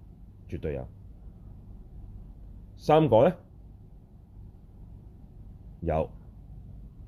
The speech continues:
三果都有貪。四果呢？冇啦。去到幾時先斷貪？證四果，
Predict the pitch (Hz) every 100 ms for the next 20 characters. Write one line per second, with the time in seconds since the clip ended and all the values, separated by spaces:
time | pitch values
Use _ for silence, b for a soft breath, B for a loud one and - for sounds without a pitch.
0 | - - - - - 110 107 107 82 76
1 | 80 87 87 62 62 - 65 64 - -
2 | - - - - - - - - - -
3 | - - - - - - - - - 127
4 | 104 117 151 - - - - - - -
5 | - - 73 67 - - - - - -
6 | - - - - - - - - - -
7 | - - 120 123 113 120 123 82 110 85
8 | 78 87 85 82 - - - - - -
9 | - - - - - - 92 87 85 87
10 | 78 78 - 62 73